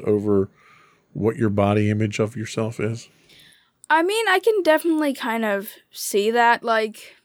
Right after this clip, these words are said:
Speaker 2: I have my own style, um, and, like, I haven't seen, um, most of my friends don't entirely bring up my body all that much, although there was this one instance where, like,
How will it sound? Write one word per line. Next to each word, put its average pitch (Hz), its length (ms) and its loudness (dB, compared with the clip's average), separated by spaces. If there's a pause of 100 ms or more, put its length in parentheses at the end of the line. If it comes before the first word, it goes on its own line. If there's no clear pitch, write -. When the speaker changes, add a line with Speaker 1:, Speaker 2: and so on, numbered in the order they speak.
(960)
Speaker 2:
I 277 120 0
have 370 180 2
my 311 160 2
own 285 160 2
style, 247 840 0
um, 190 540 0
and, 226 200 -4
like, 220 520 -2 (680)
I 262 120 2
haven't 392 320 2
seen, 269 800 2
um, 220 520 0 (240)
most 302 180 2
of 392 60 -2
my 359 100 4
friends 285 280 2
don't 240 200 -2
entirely 214 520 0
bring 196 420 -2
up 190 280 2
my 214 220 0
body 214 380 0
all 233 180 0
that 240 200 -2
much, 240 360 -4
although 190 320 0
there 190 160 -2
was 196 260 -2
this - 280 -8
one 196 220 -2
instance 202 640 -4
where, 185 220 2
like, 180 520 0